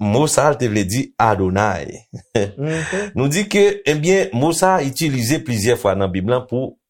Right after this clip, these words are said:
Speaker 1: le non de Dye. So, nou wè ke konpòteman Abraham menm nan kesyon ospita-, ospitalite, an, ki n a pale, an, anvè etranje selès.
Speaker 2: Mhm.
Speaker 1: Se sa k fè,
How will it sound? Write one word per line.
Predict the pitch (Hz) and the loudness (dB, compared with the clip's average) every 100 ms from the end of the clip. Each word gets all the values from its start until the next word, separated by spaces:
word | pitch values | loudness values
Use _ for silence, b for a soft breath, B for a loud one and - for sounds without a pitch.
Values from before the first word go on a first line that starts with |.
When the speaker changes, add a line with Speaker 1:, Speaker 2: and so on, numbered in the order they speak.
| _ - | _ -6
Speaker 1:
le | 113 98 | -2 -2
non | 92 101 | 0 2
de | 95 | 2
Dye. | 87 - - - _ _ _ - - - _ _ B B B B B | 0 -4 -8 -18 _ _ _ -20 -20 -20 _ _ B B B B B
So, | 180 - - - | -2 -2 -6 -8
nou | 127 160 185 | 0 4 6
wè | 247 240 | 6 6
ke | 202 208 | 0 2
konpòteman | 202 202 247 233 202 196 226 | 0 6 6 6 4 2 2
Abraham | 156 143 131 110 117 | 2 4 2 2 2
menm | 156 110 98 | 2 2 -2
nan | 101 | -2
kesyon | 117 - 101 | -4 -4 -6
ospita-, | 104 95 98 110 | -4 -4 -2 -2
ospitalite, | 104 92 92 92 87 92 | -6 -2 -2 -2 -6 -2
an, | 120 151 | -2 -2
ki | 98 | -6
n | |
a | 87 | -2
pale, | 98 82 85 | -2 -2 -2
an, | 131 160 160 B B B B - | -2 -2 -8 B B B B 2
anvè | 147 127 147 143 | 4 4 2 2
etranje | 139 135 147 117 98 143 104 - _ _ _ | 0 2 2 2 2 0 0 -8 _ _ _
selès. | - - - 123 190 202 226 120 - - - _ | -8 -6 -4 -2 -2 0 0 2 0 0 -8 _
Speaker 2:
Mhm. | - 143 143 196 220 B B B B B | -4 -4 -2 -6 -6 B B B B B
Speaker 1:
Se | 170 | 2
sa | 190 202 | 2 -2
k | |
fè, | - | 2